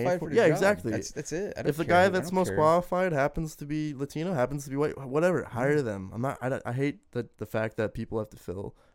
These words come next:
Speaker 2: a position with fr-, th-, certain ethnicity just
Speaker 1: Right.
Speaker 2: because of,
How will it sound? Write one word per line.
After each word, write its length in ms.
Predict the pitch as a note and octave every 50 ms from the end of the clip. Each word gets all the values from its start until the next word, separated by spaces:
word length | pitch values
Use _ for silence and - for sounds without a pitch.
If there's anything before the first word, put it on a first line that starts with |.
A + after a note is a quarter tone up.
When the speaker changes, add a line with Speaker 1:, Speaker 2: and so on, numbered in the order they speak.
| _ -
Speaker 2:
a 40 |
position 500 | - G2+ - F2+ F#2+ - - - - - - -
with 140 | G2 F2
fr-, 160 | A2+ - - - - _ -
th-, 140 | A2 - - -
certain 480 | _ - - - C#3 A#2 A#2+ A#2+ A#2 - -
ethnicity 580 | - - - - - - - - - - F#2+ G#2+ _ _
just 180 | _ - G#2 -
Speaker 1:
Right. 120 | - C#3
Speaker 2:
because 220 | - - - - -
of, 200 | C#2 - -